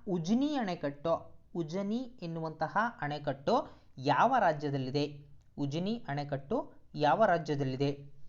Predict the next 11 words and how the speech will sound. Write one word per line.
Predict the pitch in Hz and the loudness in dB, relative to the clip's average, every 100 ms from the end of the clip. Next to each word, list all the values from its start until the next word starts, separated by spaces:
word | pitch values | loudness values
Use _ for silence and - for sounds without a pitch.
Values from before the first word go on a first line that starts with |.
| - | -10
ನೋಡಿ, | 127 131 | -10 -10
ಕೇರಳ, | - 165 147 127 - - - - - - | -4 0 2 0 -2 -6 -14 -14 -14 -4
ಕರ್ನಾಟಕ, | 147 160 147 135 131 180 - - - - | -2 0 -2 -2 -2 -2 -4 -10 -10 -2
ಒಡಿಶಾ | 165 165 - 151 | -2 -2 -4 -4
ಮತ್ತು | 143 135 208 | -4 -4 -6
ಮಹಾರಾಷ್ಟ್ರ | 147 143 147 165 180 - | -4 -2 0 2 0 -4
ಕೊಟ್ಟಿದ್ದಾರೆ. | 151 139 123 131 214 - - - - - | -6 -4 -4 -2 -2 -4 -20 -20 -20 -6
ಗೆಳೆಯರೆ, | 190 220 240 285 - 170 | 2 4 4 0 -4 -6
ಇದಕ್ಕೆ | 175 175 - 180 170 - | -6 -6 -4 -4 -6 -10
ಸರಿಯಾದ | - 214 226 311 294 - | -6 -4 -2 -2 -2 -4
ಉತ್ತರ | 165 - | -2 2